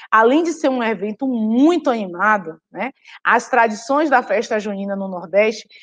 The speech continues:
não são vistas em o-, nenhum outro lugar do mundo.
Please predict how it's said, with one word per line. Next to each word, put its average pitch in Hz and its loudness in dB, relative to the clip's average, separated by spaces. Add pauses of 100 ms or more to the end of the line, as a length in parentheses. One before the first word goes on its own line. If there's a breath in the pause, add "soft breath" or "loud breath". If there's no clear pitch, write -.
(180 soft breath)
não 330 4
são 277 2
vistas 254 0
em 302 4
o-, 240 4
nenhum 285 0
outro 302 -2
lugar 302 2
do 311 -4
mundo. 202 -6